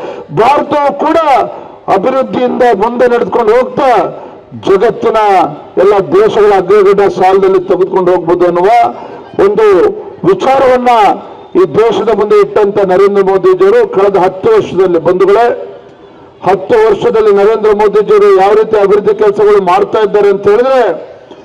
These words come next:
ಭಾರತ ಇವತ್ತು ಜಗತ್ತಿನ ಐದನೇ ಶ-, ಐದನೇ ದೊಡ್ಡ ಒಂದು ಆರ್ಥಿಕ ಶಕ್ತಿಯಾಗಿ ಇವತ್ತು ಭಾರತ ಹೊಮ್ಮಿರ್ತಕ್ಕಂಥದ್ದು. ಕೋವಿಡ್-ನಲ್ಲಿ, ಕೋವಿಡ್ ನಂತರದಲ್ಲಿ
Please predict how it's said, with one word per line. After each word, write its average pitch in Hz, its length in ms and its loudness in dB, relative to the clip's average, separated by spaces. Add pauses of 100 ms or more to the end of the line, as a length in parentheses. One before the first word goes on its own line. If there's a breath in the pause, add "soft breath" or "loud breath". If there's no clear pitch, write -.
(380 loud breath)
ಭಾರತ 254 580 0 (960 loud breath)
ಇವತ್ತು - 280 2 (120)
ಜಗತ್ತಿನ 254 500 0 (200)
ಐದನೇ 262 400 0
ಶ-, - 300 -2 (320)
ಐದನೇ 254 340 0
ದೊಡ್ಡ 233 320 -2 (840 loud breath)
ಒಂದು 254 180 0 (160)
ಆರ್ಥಿಕ 277 360 -2 (200)
ಶಕ್ತಿಯಾಗಿ 247 480 0
ಇವತ್ತು 254 260 0
ಭಾರತ 233 400 0 (100)
ಹೊಮ್ಮಿರ್ತಕ್ಕಂಥದ್ದು. 233 920 0 (960 loud breath)
ಕೋವಿಡ್-ನಲ್ಲಿ, 262 720 0
ಕೋವಿಡ್ 262 420 0
ನಂತರದಲ್ಲಿ 269 640 0